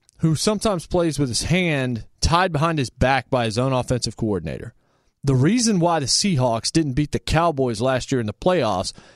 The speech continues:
is because of awful play calling and awful decision-making, not from the quarterback spot, but from the sideline. Schottenheimer's not very good, folks. They do not utilize Russell Wilson very much.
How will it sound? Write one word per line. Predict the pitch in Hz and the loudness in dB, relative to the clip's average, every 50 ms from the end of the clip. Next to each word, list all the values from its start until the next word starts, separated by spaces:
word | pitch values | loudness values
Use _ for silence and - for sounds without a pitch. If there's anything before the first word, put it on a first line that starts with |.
| _ _ _ | _ _ _
is | - 147 - | -2 -2 0
because | - 131 - - 156 175 165 143 | -2 -2 0 2 2 2 2 2
of | 147 139 127 107 - - _ _ _ _ _ _ _ _ _ _ _ _ - | 0 0 -2 -4 -8 -14 _ _ _ _ _ _ _ _ _ _ _ _ 0
awful | - 247 262 269 262 247 - 254 240 - | 2 2 4 2 2 0 -2 -4 -4 -2
play | - - 214 202 180 | -2 0 0 0 -2
calling | 165 - 185 165 156 151 147 143 139 143 147 - _ _ _ _ _ _ _ _ _ - | -2 0 0 0 0 0 0 -2 -4 -6 -10 -14 _ _ _ _ _ _ _ _ _ -4
and | - 135 - - | -4 -4 -2 0
awful | - 170 190 185 - 202 | 0 2 2 2 0 -2
decision-making, | 170 151 147 - - - 208 196 151 139 127 127 123 123 113 - 117 107 101 98 | -2 -2 -2 -2 0 0 0 0 0 0 0 0 -2 -2 -2 -4 -4 -4 -4 0
not | 104 120 151 226 240 - | 2 2 2 2 2 0
from | 285 285 | -2 -2
the | 285 | -2
quarterback | - - 311 311 262 214 180 185 170 151 - | 0 0 2 2 2 2 2 0 0 0 -2
spot, | - - 170 147 143 131 - - | 0 0 0 2 0 -2 -4 -6
but | 135 127 120 110 - | -4 -4 -4 -2 -2
from | 139 131 131 | -2 -2 -2
the | 127 | -2
sideline. | 110 - 127 104 92 87 90 85 76 - | -2 -2 -2 -2 -2 -4 -6 -6 -4 -2
Schottenheimer's | - - - - 247 247 233 202 196 196 180 151 123 123 | 0 2 2 2 2 2 0 0 0 0 0 -2 -2 -2
not | 131 131 127 113 | 0 0 0 0
very | 117 120 113 101 104 | -2 -2 -4 -4 -6
good, | 101 98 80 78 110 | -8 -10 -10 -10 -8
folks. | - 71 78 82 - - - _ _ _ _ _ _ _ _ _ _ _ _ _ _ _ _ _ _ _ _ _ _ _ _ _ - | -6 -6 -6 -8 -10 -14 -20 _ _ _ _ _ _ _ _ _ _ _ _ _ _ _ _ _ _ _ _ _ _ _ _ _ 2
They | 151 190 233 | 2 2 4
do | 214 190 185 156 | 2 2 2 2
not | 139 131 139 156 175 190 - - | 2 2 2 2 0 0 -2 -4
utilize | 151 143 139 143 170 190 160 139 135 131 123 120 120 120 113 - | -4 -2 0 0 2 2 2 2 0 0 0 0 0 -2 0 0
Russell | 139 139 127 - 131 123 | 0 0 0 0 -2 0
Wilson | 131 131 127 - - 120 110 101 | 0 0 0 0 -2 -2 0 0
very | 120 120 117 113 | 2 2 2 0
much. | 104 104 85 - - - - - | -2 -4 -6 -6 -8 -8 -10 -10